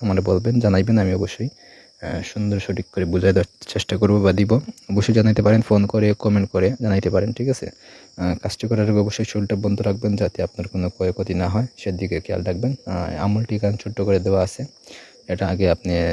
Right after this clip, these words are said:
যথাসাধ্য মুখস্থ করে নেবেন বা সিদ্ধি করে নেবেন, ঠিক আছে? সিদ্ধ করে নেবেন, নিয়ে তারপর আপনি কাজে হাত দিবেন, অবশ্যই কাজে ফলাফল পাইবেন। ভিডিওটা যদি ভালো লেগে থাকে একটা লাইক দিবেন, কমেন্ট করবেন, শেয়ার করবেন, চ্যানেলটা সাবস্ক্রাইব করে আমাদের পাশে থাকবেন। আহ, অবশ্যই এই তাবিজের সাহায্যে দুই ব্যক্তির মধ্যে ঝগড়া লাগাইতে পারবেন,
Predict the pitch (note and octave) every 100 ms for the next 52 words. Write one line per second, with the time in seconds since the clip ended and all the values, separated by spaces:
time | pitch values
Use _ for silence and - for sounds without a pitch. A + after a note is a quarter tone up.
0 | D#2 G#2 G2 F#2+ G2 F#2 G2 G#2 G#2 G2
1 | G#2+ - G2 G2 F#2+ G#2+ A2 G2+ G2 F#2+
2 | G2 G2 G2+ F#2+ B2 C3+ - C#3 C#3 -
3 | - - G#2+ F#2+ G2+ F#2+ F#2 G#2+ D3 -
4 | - - - C#3+ C#3+ - A#2 A2 G#2 G2+
5 | - F#2 G2 E2 D#2+ F2 E2+ F2+ - -
6 | F2+ F2+ - F#2 F#2 G#2 G#2 C3 - A2+
7 | G#2 G2+ G#2 G#2 F#2+ F#2+ F#2 - G#2 G#2
8 | - F#2 F2+ F#2+ G2+ G#2+ G2+ G2 G2 G2+
9 | A2+ - G#2 G#2 G#2+ C3 G#2+ G#2 G#2 F#2+
10 | - G#2 - G#2+ G2+ - - G2 G#2+ C3+
11 | D#3+ - - - - - E2 D#2 F#2 G2
12 | G#2+ G#2+ F2 F2+ G2+ F#2 F2+ F#2 G2 F#2+
13 | A2 F#2+ G2 - F#2 F2+ F2+ F2+ F2+ F#2
14 | F#2 - F#2+ G2+